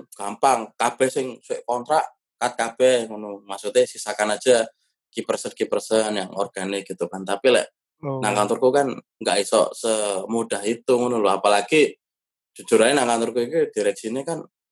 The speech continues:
Speaker 1: orang Jawa dan ke bawah-bawahnya tuh banyakan Jawa Tengah, Jawa Timur ngono lho, ya brek. Jadi
Speaker 2: Hmm.
Speaker 1: ngerti dhewe lah, kalau karo wong Jawa kan kita memutuskan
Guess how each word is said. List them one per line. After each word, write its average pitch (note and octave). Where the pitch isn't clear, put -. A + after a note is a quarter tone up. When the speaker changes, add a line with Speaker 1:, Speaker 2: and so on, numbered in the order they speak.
Speaker 1:
orang A2
Jawa G2
dan F#2+
ke A2
bawah-bawahnya G2+
tuh D3+
banyakan G2
Jawa F#2+
Tengah, G2+
Jawa F#2
Timur A#2+
ngono B2+
lho, G2
ya F#2
brek. F#2
Jadi E3+
Speaker 2:
Hmm. C#3+
Speaker 1:
ngerti C3
dhewe C#3
lah, A#2+
kalau A#2+
karo A#2+
wong C3
Jawa B2+
kan D3
kita C#3
memutuskan B2